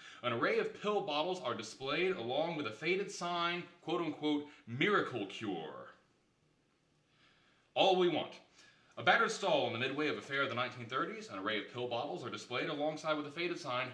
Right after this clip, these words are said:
"Miracle Cure." I didn't realize that was repeated. <laughs> Uh, the noise of the Midway throng is heard. Apprentice huckster stands center stage calling to an unseen passing throng.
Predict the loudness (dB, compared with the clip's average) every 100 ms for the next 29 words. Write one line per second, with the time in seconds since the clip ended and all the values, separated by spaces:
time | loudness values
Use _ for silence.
0 | -10 -6 -6 -6 -10 -14 -12 -12 -14 -18
1 | -20 _ _ _ _ -8 -8 -10 -14 -10
2 | -8 -6 -6 -6 -6 -6 0 2 2 -2
3 | 2 6 6 6 6 8 10 10 8 8
4 | 6 0 2 4 4 4 6 10 8 8
5 | 2 0 0 0 0 0 -2 0 -4 -6
6 | -4 -2 -4 -8 -6 -4 2 4 4 2
7 | 2 2 0 -8 -8 -4 -2 -2 -4 -4
8 | -4 -4 -2 -2 -2 -4 -4 -2 -4 -6
9 | -8 -4 -4 -4 -4 -4 -4 -6 -8 -8
10 | -12 -10 -8 -8 -8